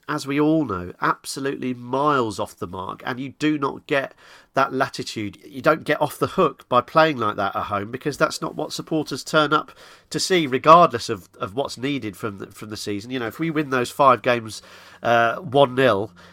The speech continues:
uh, after, after sitting in deep for, for ninety minutes and it bouncing in off, off Joshua King's nose five times, I don't think there's gonna be many complaints. But the reality is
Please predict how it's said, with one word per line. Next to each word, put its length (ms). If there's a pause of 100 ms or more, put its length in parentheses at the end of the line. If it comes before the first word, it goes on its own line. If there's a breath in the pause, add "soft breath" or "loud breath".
(120)
uh, 300
after, 640
after 220
sitting 320
in 160
deep 280
for, 280
for 100
ninety 340
minutes 280
and 80
it 120
bouncing 400
in 140
off, 320
off 440
Joshua 340
King's 300
nose 480 (320 loud breath)
five 340
times, 320
I 60
don't 180
think 140
there's 120
gonna 160
be 120
many 240
complaints. 500
But 180
the 100
reality 480
is 280